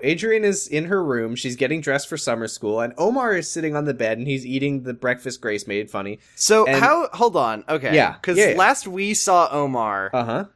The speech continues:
Speaker 2: he said, like, "You kissed this other guy. I, I thought you were the one. Never speak to me again."
Speaker 1: Yep.
Speaker 2: And then, and then
Speaker 1: Yep.
Speaker 2: next time we
Speaker 1: Yep.
Speaker 2: see Omar, <laughs>
Speaker 1: Yep.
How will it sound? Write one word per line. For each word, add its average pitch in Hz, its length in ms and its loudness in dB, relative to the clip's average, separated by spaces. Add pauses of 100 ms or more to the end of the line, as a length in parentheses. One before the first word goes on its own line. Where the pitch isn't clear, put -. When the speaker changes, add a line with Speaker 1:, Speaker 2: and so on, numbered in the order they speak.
(120)
Speaker 2:
he 190 260 -6
said, 143 480 4
like, 127 380 -4
"You 196 120 -6
kissed - 360 -2
this 175 220 2
other 180 220 2
guy. 147 600 4
I, 165 300 4 (500)
I 180 140 4
thought 175 240 4
you 170 80 0
were 165 80 -2
the 170 100 -2
one. 165 380 2
Never 180 400 2
speak - 340 -8
to 208 80 -8
me 196 140 -2
again." 151 560 0 (220)
Speaker 1:
Yep. 131 120 2
Speaker 2:
And 156 180 4
then, 180 380 4 (300)
and 175 160 0
then 180 340 2 (760)
Speaker 1:
Yep. 196 200 -2
Speaker 2:
next 180 480 2
time 190 260 4
we 175 80 2
Speaker 1:
Yep. 214 80 4
Speaker 2:
see 180 160 2
Omar, 143 580 4 (220)
<laughs> - 200 -20
Speaker 1:
Yep. 220 180 -4